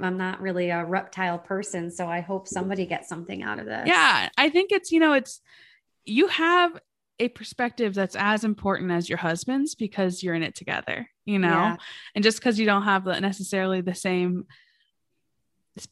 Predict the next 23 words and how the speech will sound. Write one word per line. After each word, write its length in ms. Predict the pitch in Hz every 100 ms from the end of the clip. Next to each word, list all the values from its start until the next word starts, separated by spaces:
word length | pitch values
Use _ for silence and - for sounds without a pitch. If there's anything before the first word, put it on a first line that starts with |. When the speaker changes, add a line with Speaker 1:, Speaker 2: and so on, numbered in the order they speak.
| -
Speaker 2:
passion 400 | - 214 202 214
for 180 | 196 196
the 160 | 170
animal 480 | - 156 165 202 262
as 180 | 285 302
much, 280 | 311 320 330
it's, 160 | 214 -
it's 220 | 208 208
so 380 | - 226 220 220
nice 280 | 202 196 -
to 60 |
hear 140 | 196 190
your 160 | 180
perspective. 600 | 185 220 - 170 170 208 233
And 100 | 226
I 60 |
think 200 | 196 185
it 120 | 208
can, 320 | - 214 190 190 - - _ _ _ -
uh, 300 | 180 180 175
be 540 | 175 196 185 180 180 - -
a 80 |
good, 580 | 175 185 175 175 170 175